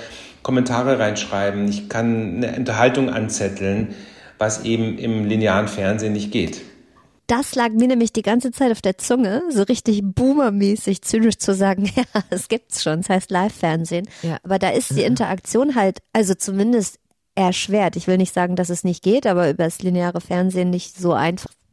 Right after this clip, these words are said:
Speaker 2: und nicht so direkt wie beim Streaming.
Speaker 3: Das entwickelt sich ja gerade erst. Das sind wie viele, ganz viele kleine Bands, die erstmal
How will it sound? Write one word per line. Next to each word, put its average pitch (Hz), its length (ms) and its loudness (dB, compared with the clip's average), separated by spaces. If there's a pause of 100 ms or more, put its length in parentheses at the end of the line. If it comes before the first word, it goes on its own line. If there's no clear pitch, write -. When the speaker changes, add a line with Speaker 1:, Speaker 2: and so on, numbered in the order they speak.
Speaker 2:
und 151 200 -8
nicht 165 160 -6
so 170 120 -4
direkt - 380 -10
wie 160 240 -8
beim 151 260 -6 (440)
Streaming. - 720 -14 (160)
Speaker 3:
Das 143 160 -2
entwickelt 175 380 -2
sich - 160 -6
ja 139 100 0
gerade 123 280 -2
erst. 127 220 -4
Das 135 100 -4
sind 180 220 0
wie 180 360 2
viele, 226 560 0
ganz 185 300 0
viele 190 160 0
kleine 180 440 0
Bands, 160 420 0
die 147 100 -2
erstmal 165 640 -2